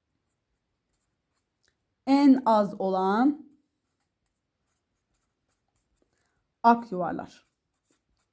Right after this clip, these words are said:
Ak yuvar. Ak yuvar kanda sayısı en az olan hücre grubudur. Bakın görselde de gördüğünüz gibi beyaz kan hücreleridir. Gelelim üçüncüsüne, kan pulcukları.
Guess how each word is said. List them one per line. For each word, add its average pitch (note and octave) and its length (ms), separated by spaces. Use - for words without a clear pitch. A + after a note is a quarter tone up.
Ak - 280
yuvar. - 300
Ak C#4 220
yuvar G3+ 200
kanda A#3+ 260
sayısı - 520
en B3+ 500
az A3 320
olan G3+ 400
hücre G3 600
grubudur. F#3+ 480
Bakın B3+ 420
görselde A3+ 460
de G3+ 100
gördüğünüz F#3 460
gibi B3+ 380
beyaz A3 320
kan A#3+ 280
hücreleridir. F3+ 840
Gelelim D4+ 340
üçüncüsüne, C#4 600
kan C4+ 240
pulcukları. F#3+ 500